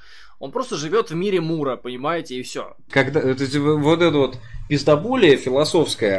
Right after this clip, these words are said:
Speaker 2: она,
Speaker 1: <clears throat>
Speaker 2: ну, очень заебывает в какой-то момент, причем это фи-, как бы люди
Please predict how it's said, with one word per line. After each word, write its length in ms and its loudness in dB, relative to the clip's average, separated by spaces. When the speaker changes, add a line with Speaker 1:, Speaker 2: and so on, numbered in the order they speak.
Speaker 2:
она, 500 2
Speaker 1:
<clears throat> 180 -4
Speaker 2:
ну, 800 -2
очень 320 4
заебывает 640 -2
в 20 -18
какой-то 360 -6
момент, 400 0
причем 380 0
это 200 -4
фи-, 260 -12
как 220 -6
бы 80 -6
люди 380 -2